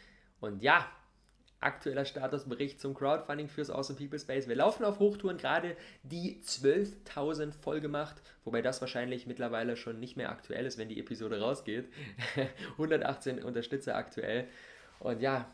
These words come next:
es läuft. Wir sind auf einem guten Weg. Wir sind auf einem guten Weg, über sechzig Prozent bereits geschafft. Crowdfunding läuft ja noch bis kommenden Mittwoch, den achtundzwanzigsten sechsten um Mitternacht. Und damit wir am Ende, kurz vor Schluss, das Finale ist ja immer das Entscheidende bei so einem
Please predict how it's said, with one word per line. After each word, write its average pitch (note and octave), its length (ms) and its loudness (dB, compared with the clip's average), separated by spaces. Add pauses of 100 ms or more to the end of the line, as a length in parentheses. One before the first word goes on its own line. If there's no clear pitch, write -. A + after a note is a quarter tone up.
(340)
es - 160 -14
läuft. C3 380 -12
Wir A#2 80 -6
sind C3 80 -2
auf D#3 100 2
einem E3 120 -4
guten E3+ 200 4
Weg. F#3+ 300 4
Wir A#2 80 -6
sind C3 120 -2
auf D#3 100 2
einem E3 80 -6
guten G3+ 180 2
Weg, G#3 160 8
über G3+ 160 6
sechzig G3 280 0
Prozent E3 300 -4
bereits C#3 240 2
geschafft. F#3 420 0 (320)
Crowdfunding C#3+ 400 0
läuft C#3 220 4
ja C#3+ 60 0
noch C#3 160 -2
bis B2+ 260 -2
kommenden C#3 460 -2
Mittwoch, C#3+ 340 -6
den - 180 -8
achtundzwanzigsten A#2+ 800 -8
sechsten B2+ 460 -6
um G#2+ 120 -10
Mitternacht. D3+ 500 -2 (340)
Und D3+ 180 0
damit C#3+ 380 2
wir G3 360 4 (140)
am C#3 240 2
Ende, D#3 480 6
kurz A#3 280 4
vor G3+ 180 2
Schluss, - 460 0 (120)
das - 160 -8
Finale D#3+ 420 4
ist - 140 0
ja C#3 60 -2
immer C#3+ 120 2
das C3+ 120 -2
Entscheidende C3+ 480 -4
bei A#2 100 0
so G#2+ 80 -6
einem A2 160 -8